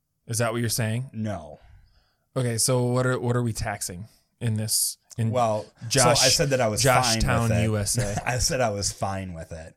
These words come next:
Speaker 2: for a use tax, especially, like, public water. People say, "Well, what about public municipalities?" I think that's a good place for a tax. I don't know that I would advocate for that.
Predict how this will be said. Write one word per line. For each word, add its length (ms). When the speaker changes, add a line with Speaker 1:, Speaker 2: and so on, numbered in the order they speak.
Speaker 2:
for 140
a 60
use 320
tax, 320
especially, 380
like, 240
public 320
water. 280
People 220
say, 140
"Well, 100
what 140
about 180
public 260
municipalities?" 880
I 80
think 340
that's 220
a 40
good 320
place 300
for 240
a 140
tax. 580
I 60
don't 160
know 80
that 120
I 60
would 160
advocate 520
for 180
that. 460